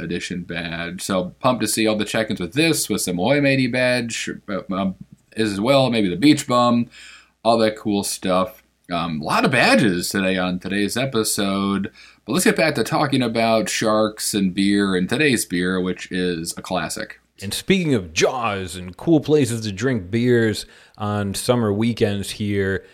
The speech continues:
Speaker 2: in, in this hemisphere anyways, Harrison, what are we drinking today?
Speaker 1: That's right. The one and only Narragansett Lager.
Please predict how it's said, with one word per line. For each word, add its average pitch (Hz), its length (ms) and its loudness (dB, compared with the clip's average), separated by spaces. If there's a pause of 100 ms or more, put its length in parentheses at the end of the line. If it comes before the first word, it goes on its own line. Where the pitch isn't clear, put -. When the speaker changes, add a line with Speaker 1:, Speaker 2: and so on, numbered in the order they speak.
(120)
Speaker 2:
in, 92 420 -6
in 98 220 -6
this 131 200 4
hemisphere 92 600 -4
anyways, 98 480 -2
Harrison, 151 400 2
what 190 120 10
are 226 40 6
we 202 120 0
drinking 165 440 -4
today? 127 800 -4 (160)
Speaker 1:
That's 110 260 -6
right. 165 500 -2 (260)
The 110 100 0
one 139 480 2
and 131 240 0
only 127 640 0 (160)
Narragansett 139 1400 -2
Lager. 110 880 0